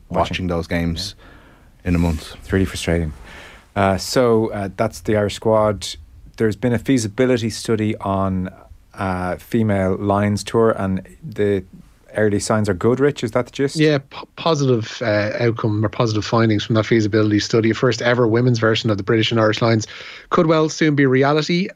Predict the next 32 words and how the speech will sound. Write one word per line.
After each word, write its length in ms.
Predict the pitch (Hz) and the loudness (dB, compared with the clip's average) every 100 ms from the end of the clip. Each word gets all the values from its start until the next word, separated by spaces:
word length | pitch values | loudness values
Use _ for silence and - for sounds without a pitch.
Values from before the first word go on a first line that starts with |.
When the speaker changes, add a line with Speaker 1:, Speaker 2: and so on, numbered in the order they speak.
| 131 | 0
Speaker 3:
Ireland 320 | 143 135 127 | 2 0 -2
assistant 360 | - 165 143 131 | 0 0 0 0
coach 200 | 135 - | 0 0
Niamh 180 | 131 104 | -2 2
Briggs 340 | 131 127 113 | 2 2 0
was 100 | 107 | -6
part 220 | - 131 | -2 -2
of 60 | 107 | -2
a 40 | |
thirteen-person 760 | - 156 156 143 120 123 117 110 | -2 0 2 0 0 0 -2 -6
steering 340 | - 131 127 | 0 2 2
group 200 | 110 104 - - - | 0 -2 -4 -20 -14
that 120 | - 104 | -2 -2
assessed 500 | - 135 143 - - | 0 0 0 -2 -8
the 80 | |
viability 640 | 117 113 104 107 104 101 110 | -2 0 2 0 0 -2 -2
of 280 | 107 101 | -2 -4
the 80 | 104 | -2
venture. 380 | 101 110 110 113 - - - | 0 2 2 -2 -4 -14 -2
The 80 | |
Lions 320 | 139 170 156 131 | 2 4 2 2
Group 260 | 160 165 - | 2 0 -2
and 200 | 143 139 | -2 0
the 80 | 131 | 0
constituent 580 | 131 117 - 160 131 123 | -2 -2 -2 0 -2 -2
unions 380 | 131 143 123 110 | 2 2 2 2
are 40 | |
now 120 | 117 | 2
working 340 | 113 123 123 113 | 2 2 2 -2
through 180 | 120 | 0
potential 400 | 110 - 127 117 | -2 0 0 0
structures 640 | 107 - 131 - 113 104 | -4 -2 -2 2 0 0